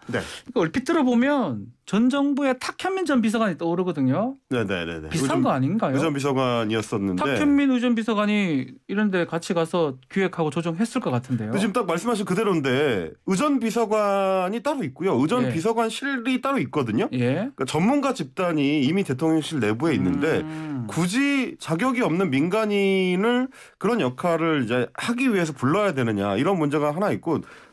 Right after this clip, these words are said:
Speaker 1: 또 어저께 대통령실에서 이제 얘기를 했었던 것 중에 하나가 뭐냐면, 뭐 이제 스페인 현지에서의 이제 교민들과의 간담회 자리 같은 거를 이분이 이제 주도,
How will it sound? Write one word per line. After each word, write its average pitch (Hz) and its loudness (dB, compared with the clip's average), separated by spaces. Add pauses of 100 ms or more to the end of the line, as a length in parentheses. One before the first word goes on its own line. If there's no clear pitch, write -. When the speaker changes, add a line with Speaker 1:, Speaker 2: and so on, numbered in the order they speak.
Speaker 1:
또 294 0 (140)
어저께 196 0
대통령실에서 180 0
이제 135 2
얘기를 143 0
했었던 196 0
것 175 0
중에 147 -2
하나가 180 0
뭐냐면, 107 0 (380)
뭐 95 -2
이제 92 -2
스페인 208 0
현지에서의 180 2
이제 120 -4
교민들과의 143 0
간담회 127 0
자리 135 -2
같은 131 -2
거를 160 0 (300)
이분이 135 0
이제 117 0
주도, 135 -2